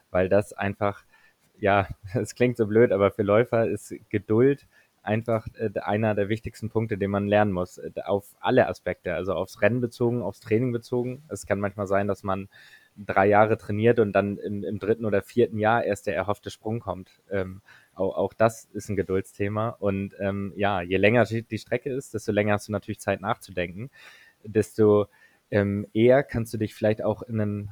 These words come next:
Rausch laufen oder den Rausch ausnutzen, aber wenn es natürlich schlecht läuft, äh, kann das Rennen hinten raus ganz schön lang werden. Und das sind dann eben in, äh, diese Gedanken, die wir dann auch am Anfang jetzt schon angesprochen hatten, die man da,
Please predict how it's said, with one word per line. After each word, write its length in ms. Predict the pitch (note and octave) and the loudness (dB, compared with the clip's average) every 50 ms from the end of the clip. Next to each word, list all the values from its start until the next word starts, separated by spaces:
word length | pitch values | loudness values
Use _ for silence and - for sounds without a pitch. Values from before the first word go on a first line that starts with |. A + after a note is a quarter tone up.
| - | 0
Rausch 320 | - G2 G#2 A#2+ A2+ - - | 2 4 4 4 2 0 0
laufen 320 | G#2 F#2+ A2 B2+ - - | 2 2 2 2 0 -2
oder 160 | B2+ A2+ G#2+ | -2 0 0
den 200 | G2+ F#2 G#2 F#2+ | 2 2 0 0
Rausch 320 | F2+ F2+ F#2+ G#2 G#2 - - - | 2 4 2 2 2 0 -4 -2
ausnutzen, 680 | G#2+ A2+ C3+ - - C3+ C#3 C#3+ - - - C#3+ C#3+ | 0 0 0 0 -4 -6 -8 -8 -8 -10 -10 -10 -8
aber 460 | - - G2 G#2 G#2 A2 A#2+ B2+ F2+ F#2+ | -6 -2 0 0 0 0 -2 -4 -6 -4
wenn 200 | G#2+ G#2+ G#2 G#2 | -4 -4 -2 -2
es 120 | G2+ - - | -4 -8 -10
natürlich 300 | G#2+ - - G#2+ F#2+ - | -12 -10 -10 -12 -12 -8
schlecht 300 | - - G#2+ A2 - - | -4 -2 -2 -2 -2 -2
läuft, 400 | B2+ C3 C3 C3 - _ _ - | -2 0 0 -2 -4 _ _ -6
äh, 300 | A2+ A2+ A#2 A2+ A2+ A2 - - - _ _ | -4 -2 0 0 -2 -2 -6 -10 -16 _ _
kann 240 | - B2 A#2 A2+ A2+ | -6 -4 -4 -2 -2
das 200 | A2+ A2 - - | -2 -2 0 -2
Rennen 160 | A2 A2+ A2+ | -2 0 0
hinten 220 | A2+ A#2+ - G#2+ | -2 -4 -4 -4
raus 220 | G#2 G#2+ A2 G#2+ - | -2 -2 -2 0 -2
ganz 180 | A#2 G#2+ G#2 | -4 -4 -2
schön 120 | - B2 A2+ | -2 -2 0
lang 200 | A#2+ B2 B2 G2+ | 0 0 0 -2
werden. 300 | F2+ F2 F2+ F#2 F#2 - - - - - - - | -2 -2 -4 -6 -10 -14 -18 -20 -18 -18 -20 -12
Und 160 | _ - G2 F#2 | _ -2 2 2
das 180 | F#2+ F#2+ - | 2 2 2
sind 120 | - A2 G#2 | 0 0 0
dann 160 | G#2+ G#2+ G#2 | 0 0 2
eben 240 | G#2 A2 G#2+ A2 A2 | 2 2 2 2 0
in, 240 | E2+ G#2+ G2+ F#2+ | -2 -4 -4 -4
äh, 160 | F#2 F2+ G2 G2+ | -4 -6 -6 -6
diese 300 | G2 - G#2+ G2+ G2+ G2+ | -4 -4 -4 -2 -2 -2
Gedanken, 380 | G2+ F#2 - G2 G#2 A#2 A2+ A2 | -2 -2 0 -2 -2 -2 -2 -2
die 120 | G#2+ G2 | 0 0
wir 60 | G2 | 0
dann 160 | F#2+ G2 G2 | 0 0 -2
auch 100 | G2+ G2 - | -2 -4 -4
am 120 | G2+ F#2 | -6 -8
Anfang 320 | - F#2 G2 - - G#2+ G2+ | -8 -8 -8 -8 -8 -6 -6
jetzt 160 | G2+ - - | -8 -8 -10
schon 100 | G#2 D#2+ | -10 -8
angesprochen 540 | D#2 G#2 A#2 G#2+ - - G2 F2+ F#2+ F#2 F2+ | -6 -6 -6 -4 -2 -2 -2 -2 -4 -8 -10
hatten, 240 | G#2 - G#2+ G#2+ | -10 -10 -10 -8
die 100 | G2+ G#2 | -8 -4
man 180 | G2 F#2+ F#2+ F#2 | -4 -4 -2 0
da, 260 | F2+ F2+ F#2+ G2+ G#2+ | 0 2 2 0 -2